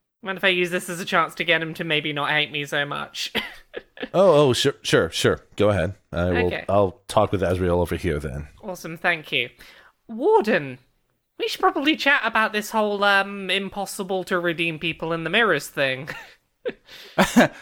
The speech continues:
Speaker 3: I am as impressed as I could possibly be, Sister Veltari. Thank you.
Speaker 1: Do, do, do you wanna know how we got him out, or, uh, <laughs> the
Speaker 3: Of course.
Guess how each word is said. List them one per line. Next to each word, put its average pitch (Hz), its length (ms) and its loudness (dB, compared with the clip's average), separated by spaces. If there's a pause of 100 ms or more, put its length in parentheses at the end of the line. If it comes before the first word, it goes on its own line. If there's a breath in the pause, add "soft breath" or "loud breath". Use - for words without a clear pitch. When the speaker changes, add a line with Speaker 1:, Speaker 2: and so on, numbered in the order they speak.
(180 loud breath)
Speaker 3:
I 131 140 4
am 143 340 4 (100)
as 123 260 -8
impressed 151 640 0 (120)
as 147 180 -2
I 143 80 2
could 143 200 -6
possibly 165 540 0
be, 113 420 -2
Sister 123 360 -6
Veltari. 110 580 -6
Thank 196 280 0
you. 95 180 -6 (640)
Speaker 1:
Do, 214 240 -4
do, - 220 -8
do - 240 -4
you 185 80 2
wanna 185 220 0
know 180 160 2
how 185 180 2
we 185 100 -2
got 180 200 2
him 190 120 2
out, 254 380 2
or, 170 340 2
uh, 160 340 4
<laughs> - 60 -10
the 180 480 -4
Speaker 3:
Of 143 180 -2
course. - 560 2